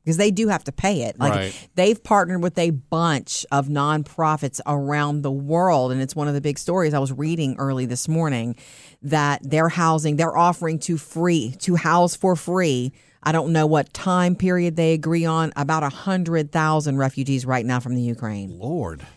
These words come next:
Speaker 1: I know, and you can, you can be a part of that.
Speaker 2: Yeah.
Speaker 1: Like, we all can be a part of that. Donations are coming in. Like, if you go to Airbnb dot org, you can look into it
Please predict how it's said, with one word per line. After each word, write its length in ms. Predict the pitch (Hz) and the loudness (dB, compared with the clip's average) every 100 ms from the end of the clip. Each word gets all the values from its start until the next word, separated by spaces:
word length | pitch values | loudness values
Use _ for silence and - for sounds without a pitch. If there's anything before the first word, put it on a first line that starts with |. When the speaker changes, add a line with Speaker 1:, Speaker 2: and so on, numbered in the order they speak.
| _ | _
Speaker 1:
I 100 | - | 0
know, 200 | 160 190 - | 2 2 0
and 320 | 151 147 139 - _ _ _ _ _ _ | 0 0 -2 -8 _ _ _ _ _ _
you 200 | 147 156 | -2 -2
can, 320 | 143 151 139 - | 0 -2 -4 -6
you 200 | 147 185 | -4 -2
can 180 | 190 156 | -2 0
be 140 | 156 | 0
a 40 | - | 0
part 280 | 170 175 | -2 -2
of 100 | 139 | -2
that. 220 | 101 85 117 | -4 -6 -4
Speaker 2:
Yeah. 40 | |
Speaker 1:
Like, 140 | 123 | -2
we 140 | 170 170 | 0 2
all 240 | 160 180 | 4 2
can 120 | 170 | 2
be 80 | 147 | -2
a 40 | 131 | -2
part 220 | 143 131 | -2 -2
of 80 | 120 | -2
that. 220 | 117 110 - _ 139 - - | -4 -4 -10 _ -20 -20 -10
Donations 540 | 151 160 160 170 170 151 | -4 -2 0 -2 -2 -4
are 80 | 143 | -4
coming 340 | 175 156 143 | -4 -2 -2
in. 220 | 160 120 | -2 -2
Like, 180 | 117 123 | -4 -6
if 80 | 139 | -6
you 80 | 196 | 0
go 100 | 202 | 2
to 100 | 147 | 2
Airbnb 500 | 175 180 175 165 160 | 0 2 0 0 0
dot 200 | 156 143 | 0 0
org, 360 | 151 180 160 151 | 2 4 4 2
you 80 | 143 | -2
can 180 | 147 143 | -2 -2
look 200 | 143 156 | -2 -2
into 280 | 151 131 | -2 -4
it 200 | 110 110 | -4 -8